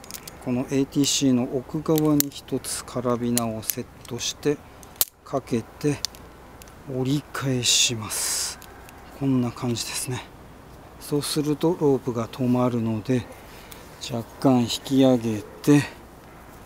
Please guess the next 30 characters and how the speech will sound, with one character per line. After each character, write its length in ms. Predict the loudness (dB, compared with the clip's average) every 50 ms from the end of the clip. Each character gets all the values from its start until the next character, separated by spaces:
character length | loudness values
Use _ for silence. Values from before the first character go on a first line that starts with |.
| -20 -20 -20 -20 -20 -20 -20 -20 -20 -20 -20 -20 -20 -20 -18 -12
こ 60 | -6 -4
の 360 | -4 -2 -2 -2 -4 -6 -8 -10 -10 -12
一 80 | -10 -2 0
周 420 | 0 2 2 2 2 2 2 2 0
さ 220 | -2 -4 -6 -6
せ 220 | -4 -2 -2 -2
て、 420 | -2 -4 -16 -10 -2 0 0 0 -2 -14 -10 -6
え 280 | -6 -4 -4 -6 -8 -12
ー、 0 |
こ 100 | -16 -20 -10 -8
こ 80 | -8
に 60 | -8 -8 -10 -16 -18 -20 -18 -16
キ 60 | -16
ュ 20 | -16
ッ 20 | -16 -16 -18
と。 80 | -18 -18 -16 -18 -18 -20 -20 -20 -20 -20 -20 -20 -20 -20 -20 -20 -20 -20 -20 -20 -20 -20 -20 -20 -20 -20 -20 -20 -20 -20 -20 -20 -20 -20 -20 -8 0
で、 140 | 0 2 4
も 380 | 4 4 6 6 6 6 6
う 40 | 4
一 180 | 4 2 0 0
度 80 | 0
こ 200 | 0 0 0 2
の 160 | 2 4 2
ロ 240 | 2 2 2 2 2
ー 40 | 0
プ 360 | -4 -8 -12 -6 -4 0 2
を 100 | 0 0 0 -6 -18 -20 -20 -20 -20 -20 -20 -20 -20 -20 -20 -20 -20 -20 -20 -20 -20 -20 -20 -20 -20 -18
通 480 | -4 0 2 2 2 2 0 -4 -4
し 180 | -2 -2 -2 -4
て 260 | -6 -4 -4 -4 -4